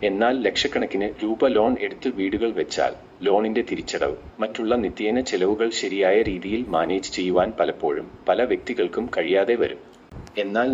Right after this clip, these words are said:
നിങ്ങൾ ലക്ഷക്കണക്കിന് വിലമതിക്കുന്ന വീടുള്ള ഒരു വ്യക്തിയാണ്, അതോടൊപ്പം സ്ഥിരമായി ഒരു വരുമാനവും ഇല്ല എങ്കിൽ ബാങ്കുകൾ റിവേഴ്സ് മോർട്ട്ഗേജ് മുഖാന്തരം ഓരോ മാസവും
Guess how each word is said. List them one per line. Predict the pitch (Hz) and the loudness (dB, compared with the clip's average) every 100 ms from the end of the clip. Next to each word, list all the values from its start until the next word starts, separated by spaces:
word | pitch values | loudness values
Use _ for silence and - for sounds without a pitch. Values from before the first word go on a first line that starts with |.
| 113 | 2
നിങ്ങൾ | 113 131 117 | 2 2 2
ലക്ഷക്കണക്കിന് | 98 - - 120 - 104 101 | 2 0 0 -2 -2 -2 0
വിലമതിക്കുന്ന | 95 107 110 - 95 95 | 0 0 -4 -8 -6 -4
വീടുള്ള | 92 95 95 107 113 | -2 0 2 2 2
ഒരു | 107 92 | 0 0
വ്യക്തിയാണ്, | 87 - 98 82 92 - | -2 -4 -2 -2 -2 0
അതോടൊപ്പം | 107 123 117 - 101 - | 4 4 4 0 -2 -2
സ്ഥിരമായി | - 131 131 117 120 113 | -2 0 2 2 2 2
ഒരു | 113 | 2
വരുമാനവും | 101 98 95 95 98 123 113 | 2 2 2 2 0 -2 -8
ഇല്ല | 98 110 95 | -6 -4 -2
എങ്കിൽ | 76 90 90 - - | -4 -6 -8 -10 0
ബാങ്കുകൾ | 90 95 98 98 107 - - | 2 2 -2 -4 -4 -4 -8
റിവേഴ്സ് | 92 82 90 - - | -6 -4 -2 -4 -2
മോർട്ട്ഗേജ് | 196 - 92 92 - - | -2 -2 0 0 -2 -6
മുഖാന്തരം | 185 - 104 95 101 262 - 107 | -4 -2 -2 -2 -4 -4 2 4
ഓരോ | - 139 220 | 6 4 4
മാസവും | 85 - 104 | 2 2 0